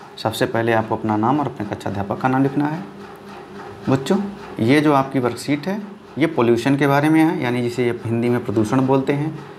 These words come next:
अब प्रदूषण क्या होता है, कितने प्रकार का होता है और उसके कारक क्या हैं, उससे हमें कैसे जागरूकता लानी चाहिए, इन सब के बारे में हम इसमें पढ़ेंगे। तो चलिए चलते हैं। अब देखिए,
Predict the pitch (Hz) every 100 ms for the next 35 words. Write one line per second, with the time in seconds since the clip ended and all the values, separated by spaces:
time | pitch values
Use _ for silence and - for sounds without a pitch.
0 | - - - 127 113 113 107 151 165 -
1 | - - - 113 120 127 131 135 139 143
2 | - - - 117 110 123 113 98 113 123
3 | 135 135 135 135 135 139 139 - - -
4 | 113 110 - 110 110 110 127 - 139 135
5 | 135 139 139 - - - 117 117 113 110
6 | 110 107 107 113 113 - - - - -
7 | - 104 110 104 104 104 139 135 139 139
8 | 131 131 135 135 - - - 131 131 -
9 | 117 104 107 107 113 110 - - - -
10 | 104 95 92 92 - - - 107 123 135
11 | 139 120 180 160 185 - - - - -
12 | - 117 123 123